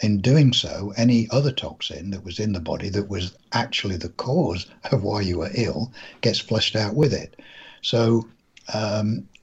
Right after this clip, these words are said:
it, it's really just the body doing what it would have done naturally anyway,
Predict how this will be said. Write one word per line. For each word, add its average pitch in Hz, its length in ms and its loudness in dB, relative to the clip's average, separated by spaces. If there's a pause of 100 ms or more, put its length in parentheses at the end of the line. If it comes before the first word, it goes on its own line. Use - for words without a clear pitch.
(420)
it, - 240 -2
it's 113 260 -2
really 143 220 4
just 113 240 -2
the 104 60 -2
body 98 560 0 (420)
doing 117 260 2
what 117 200 -2
it 113 100 -8
would 113 100 -2
have 101 140 -6
done 107 220 0
naturally 98 540 -4 (100)
anyway, 95 600 2